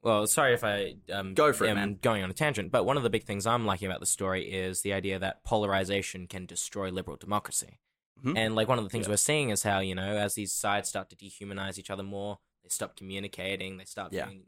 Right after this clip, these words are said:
Speaker 1: each other as the enemy, you get this repeat,
Speaker 2: You, you
Speaker 1: you
Speaker 2: get
Speaker 1: get the cycle
Speaker 2: war. <laughs>
Speaker 1: again. Exactly. And I also like the idea that people, um, trying to form a free government that supports people, supports human rights, it's hard.
Speaker 2: <laughs> Yes.
Speaker 1: People will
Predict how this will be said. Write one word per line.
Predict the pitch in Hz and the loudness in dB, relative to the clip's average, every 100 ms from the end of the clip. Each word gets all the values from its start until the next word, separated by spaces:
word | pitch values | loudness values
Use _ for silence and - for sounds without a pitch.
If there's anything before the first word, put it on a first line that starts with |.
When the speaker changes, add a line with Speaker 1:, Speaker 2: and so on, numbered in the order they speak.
| _ | _
Speaker 1:
each | 104 | -10
other | 98 | -8
as | 92 | -8
the | 95 | -8
enemy, | - 123 135 127 | -6 -6 -6 -8
you | 107 107 | -8 -2
get | 123 117 - _ | 0 0 -4 _
this | 101 - | -8 -8
repeat, | 104 110 - 104 | -6 -8 -6 -4
Speaker 2:
You, | |
you | 120 120 | -2 0
Speaker 1:
you | 123 | 2
Speaker 2:
get | 131 | 4
Speaker 1:
get | |
the | 107 | 6
cycle | 160 185 95 | 6 4 0
Speaker 2:
war. | - | -4
<laughs> | |
Speaker 1:
again. | - 131 - - _ _ | -6 -6 -8 -12 _ _
Exactly. | 123 170 180 - 104 | 0 2 2 0 -2
And | 87 135 | 0 4
I | 151 | 6
also | 160 170 | 6 4
like | 147 135 | 2 0
the | 135 | 2
idea | 123 120 120 | 2 4 4
that | 107 - | 2 -2
people, | - 117 - 107 104 101 | -6 -8 -2 0 0 -2
um, | 98 95 95 92 _ _ _ | -2 -4 -6 -10 _ _ _
trying | 147 160 180 | 0 2 0
to | - 156 139 120 107 - _ _ _ - | -2 -4 -2 -2 -6 -8 _ _ _ -2
form | 135 147 151 147 | 2 2 0 -4
a | - | -12
free | - - 117 120 127 | -20 -12 -6 -4 -4
government | 117 101 101 101 120 - - - _ - | -2 -4 -4 -8 -10 -14 -16 -16 _ -6
that | 104 - _ _ | -4 -4 _ _
supports | - - 113 117 | -6 -2 -2 -2
people, | - 104 | -4 -6
supports | - 107 104 - | -6 -8 -8 -8
human | 104 98 | -8 -6
rights, | 95 - - - _ _ _ _ _ - | -4 -6 -10 -14 _ _ _ _ _ -4
it's | 120 | -2
hard. | - 117 95 - - | 4 4 4 0 -6
Speaker 2:
<laughs> | 101 | -2
Yes. | - 123 - - | -2 -2 -4 -2
Speaker 1:
People | 143 160 156 | 0 4 2
will | 135 127 113 113 | 4 2 0 -4